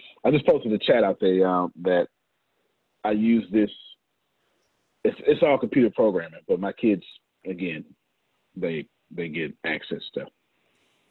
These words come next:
Now, with the, oh, let's see, languages and robotics, your next bundle of courses.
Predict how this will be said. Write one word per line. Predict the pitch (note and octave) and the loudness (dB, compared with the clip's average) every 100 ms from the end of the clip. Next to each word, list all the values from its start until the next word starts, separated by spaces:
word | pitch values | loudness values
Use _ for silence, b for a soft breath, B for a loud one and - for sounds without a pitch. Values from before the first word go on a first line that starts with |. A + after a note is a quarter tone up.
| _ _ _ _ _ _ _ _ _ _ _ - | _ _ _ _ _ _ _ _ _ _ _ -4
Now, | A#2 C3+ B2+ A#2+ - _ _ _ | 2 4 6 4 0 _ _ _
with | C3+ B2 D#3 F#3+ - D3+ | -12 0 4 4 0 0
the, | D#3+ D3+ C#3+ C3+ C3 B2+ _ _ _ _ _ _ _ _ _ _ - | 2 2 4 4 2 -2 _ _ _ _ _ _ _ _ _ _ -16
oh, | - B1 | -14 -10
let's | - - | -10 -10
see, | - - _ _ - | -12 -16 _ _ -4
languages | G2+ C3 C3 A#2 | 2 6 4 4
and | A2+ | 2
robotics, | G#2+ G2+ A2 A2 G#2+ - - _ - | 2 2 4 4 2 -4 -10 _ -6
your | F#2+ | -4
next | F#2 G2+ G2 G#2 | 0 -2 -2 -4
bundle | G2+ F#2+ F#2 | -2 0 -2
of | F#2 | -4
courses. | - E2 - - | -6 -6 -6 -18